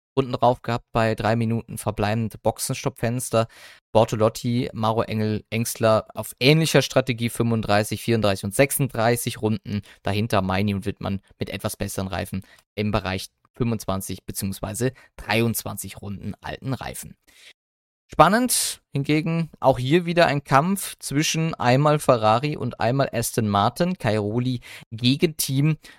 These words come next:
der sich dort, äh, ja, erstmal nicht durchsetzen konnte. Team,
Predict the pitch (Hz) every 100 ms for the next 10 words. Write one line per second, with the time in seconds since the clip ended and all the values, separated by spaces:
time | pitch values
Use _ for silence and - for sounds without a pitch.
0 | _ - 123 123 123 127 127 - 120 120
1 | - 127 117 113 120 120 117 - 117 135
2 | 139 127 127 135 156 - 151 160 170 170
3 | 160 - 175 165 151 151 170 - 170 165
4 | - - 139 143